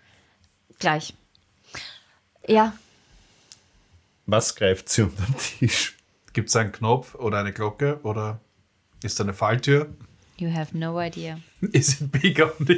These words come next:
Speaker 3: inside?
Speaker 1: Aber es vergehen einige Minuten, während ihr weiterredet und es klopft am, an der Tür. Herein.
Speaker 3: Ich dreh mich um und schau zur Tür.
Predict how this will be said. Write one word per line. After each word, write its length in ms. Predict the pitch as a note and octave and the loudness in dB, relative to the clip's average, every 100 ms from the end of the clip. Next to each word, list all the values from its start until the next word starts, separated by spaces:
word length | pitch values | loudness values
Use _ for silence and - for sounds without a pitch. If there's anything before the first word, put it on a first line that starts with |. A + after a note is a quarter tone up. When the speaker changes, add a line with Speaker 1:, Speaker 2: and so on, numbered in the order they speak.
| F#3+ | 6
Speaker 3:
inside? 600 | F#3+ - A#2 - - - _ - - | 6 4 2 0 -2 -12 _ -20 -6
Speaker 1:
Aber 200 | F#3 F#3 | 0 4
es 140 | F3 - | 4 2
vergehen 320 | F3+ F3 E3+ | 2 2 4
einige 280 | E3 E3+ F3 | 4 2 -4
Minuten, 540 | F3 F3 F3 E3+ E3+ | -4 -4 -6 -6 -4
während 260 | E3 E3 E3 | 0 0 -2
ihr 100 | D#3+ | -2
weiterredet 680 | D#3 - E3 E3 D#3+ D#3+ - | -4 -4 -6 -4 -6 -8 -8
und 220 | D#3+ D#3 | -8 -8
es 120 | D#3 | -10
klopft 340 | - D#3+ - E3 | -6 -6 -6 -8
am, 300 | D#3 D#3 - - _ - | -6 -8 -14 -20 _ -12
an 140 | - D#3+ | -4 -2
der 140 | D#3 | -2
Tür. 300 | - D#3 D3+ D3+ _ - | -4 -6 -6 -10 _ -4
Herein. 520 | F#3+ A3 G#3 A3 D4 - - _ _ _ - | 4 6 6 4 2 -4 -20 _ _ _ -2
Speaker 3:
Ich 140 | A#2 | 0
dreh 200 | - A#2 | 4 2
mich 180 | B2+ A#2+ | 2 0
um 120 | B2+ | -2
und 80 | A#2 | -2
schau 140 | A#2 A2+ | 0 -2
zur 180 | A2+ | -4
Tür. 260 | - A#2 G2 | -8 -6 -6